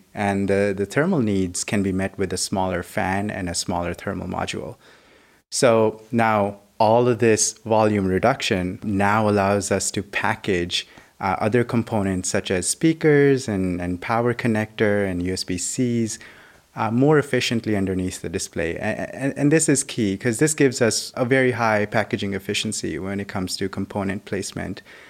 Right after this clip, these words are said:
which resulted in this radical new form factor. And of course, you know, M one brings other great things like its, uh, I S P and neural engine improving the image quality even further,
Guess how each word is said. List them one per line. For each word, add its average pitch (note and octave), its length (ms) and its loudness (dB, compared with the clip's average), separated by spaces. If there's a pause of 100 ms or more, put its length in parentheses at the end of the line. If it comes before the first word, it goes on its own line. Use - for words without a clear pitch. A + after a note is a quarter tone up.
(120)
which C3 440 -2 (140)
resulted G#2+ 500 2
in F#2+ 180 0
this F2+ 360 -2
radical F#2+ 540 -2
new F#2 160 -4
form D#2 280 -8
factor. - 440 -8 (500)
And A2+ 160 2
of A#2 140 0
course, G#2 340 2
you G2+ 60 2
know, F#2+ 80 2
M G2+ 240 2
one G#2 200 2
brings F#2+ 380 -2
other F#2+ 280 0
great F#2 260 -6
things C3+ 400 0
like F#2 260 -2
its, - 300 -6 (120)
uh, F2+ 140 -2
I F2+ 160 0 (120)
S - 40 0
P A2 380 0
and F2+ 100 -4
neural F#2 320 -2
engine F#2 300 -4
improving F2 400 -4
the E2+ 180 -6
image G2+ 200 -4
quality F#2 560 -2 (200)
even F2+ 300 -6
further, G#2+ 640 2